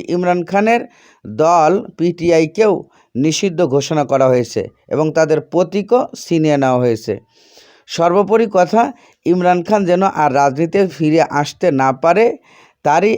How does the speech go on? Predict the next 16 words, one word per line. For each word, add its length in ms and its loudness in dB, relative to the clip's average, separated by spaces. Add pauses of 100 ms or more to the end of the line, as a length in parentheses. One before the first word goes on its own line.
একটা 360 0
সুব্যবস্থা 760 0
করেছে 420 0 (420)
পাকিস্তান 500 -2 (140)
আদালত। 440 0 (420)
দেখা 280 2
যাক 200 0 (500)
জনসাধারণের 920 0
সামনে 340 0 (500)
পাকিস্তানের 600 -2
বর্তমান 500 -2
সরকার 400 -2 (260)
কতটুকু 560 -4 (140)
কী 200 -4
করতে 340 -4
পারে। 280 -4